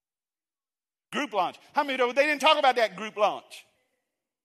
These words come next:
Jesus said, "In fact, no flesh and blood revealed that to you. That came from my Father which is in heaven." For you're exactly right. I am that I am. He said, "You are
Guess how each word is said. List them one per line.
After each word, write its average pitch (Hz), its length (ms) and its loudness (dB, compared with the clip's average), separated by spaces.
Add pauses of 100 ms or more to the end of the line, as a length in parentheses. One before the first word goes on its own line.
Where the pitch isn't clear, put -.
(840)
Jesus 285 320 -2
said, 247 180 2
"In 226 140 -4
fact, 285 680 2 (340)
no 359 560 6
flesh 330 360 8
and 294 180 -4
blood 302 340 6
revealed 277 460 2
that 233 200 2
to 240 60 -8
you. 254 120 -4 (200)
That 294 220 4
came 269 300 -2
from 226 140 -4
my 226 140 0
Father 220 400 0
which 175 220 -10
is 143 140 -12
in 135 120 -14
heaven." 123 400 -8 (1500)
For 120 80 -20
you're 135 180 -16
exactly 127 640 -16
right. 113 360 -20 (1200)
I 113 160 -20
am 117 280 -20 (680)
that 92 140 -20
I 90 180 -20
am. 90 180 -20 (960)
He 151 100 -18
said, 135 320 -12
"You 165 220 -16
are 110 420 -12